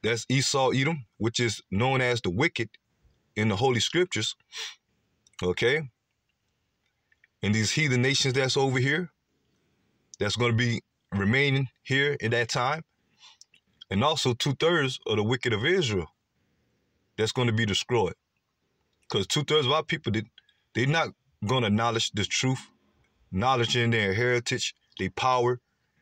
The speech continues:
not being in the spirit of repentance, but wanna furthermore trust in America, go after the ways of America, the affluence, uh, uh, that, that's, that's here in America, which is pure wickedness. And that's contrary to the ways of Yahweh Bashem Yahweh Shai.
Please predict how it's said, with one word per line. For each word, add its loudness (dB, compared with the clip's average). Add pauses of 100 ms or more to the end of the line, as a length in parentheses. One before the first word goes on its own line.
(360)
not 0
being 2
in 2
the 0
spirit 0
of 0
repentance, -4 (560)
but 0
wanna 0
furthermore 0
trust -2 (240)
in -2
America, 0 (1000)
go 2
after -2
the 0
ways 0
of -4
America, 0 (160)
the 0
affluence, -4 (600)
uh, 0
uh, -2
that, 0
that's, -2 (180)
that's -2
here 0
in -2
America, 0
which -4
is -4
pure 0
wickedness. -4 (760)
And -2
that's 0
contrary 0
to -4
the 2
ways 0
of -2
Yahweh 0
Bashem -2
Yahweh -2
Shai. -4